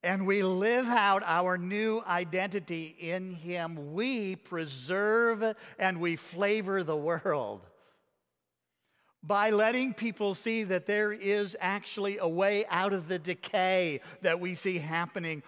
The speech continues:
all around us. And as we seek to put our little corner of the world right, even if it be in just some small way, we are enlarging the kingdom of heaven now as we bring relief to those in need. We are salt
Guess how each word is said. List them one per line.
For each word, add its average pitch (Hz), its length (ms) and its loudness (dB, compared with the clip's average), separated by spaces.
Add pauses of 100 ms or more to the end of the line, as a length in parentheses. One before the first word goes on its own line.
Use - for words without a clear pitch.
(120)
all 180 360 4
around 165 400 0
us. 139 140 -2 (160)
And 165 160 0
as 147 160 -4
we 185 180 -6
seek - 640 -4
to 185 80 -4
put 208 380 -2
our 190 380 2
little 190 320 0
corner 185 420 -2
of 170 160 4
the 170 60 0
world 185 400 0 (180)
right, 165 380 0 (160)
even 233 280 0
if 233 120 0
it 214 160 2
be 214 180 -2
in 202 100 -2
just 170 260 -2
some 170 280 -4
small 220 760 2
way, 170 480 0 (200)
we 208 120 4
are 190 180 6
enlarging 196 1080 2
the 202 100 0
kingdom 190 540 -4
of 170 140 -2
heaven 165 500 -2 (240)
now 165 800 -4 (480)
as 143 180 -2
we 170 120 0
bring 170 280 -2
relief 160 640 -2
to 170 120 -6
those 131 440 -4
in 135 320 -10
need. 113 260 -6
We 156 220 -2
are 117 220 -2
salt 190 680 0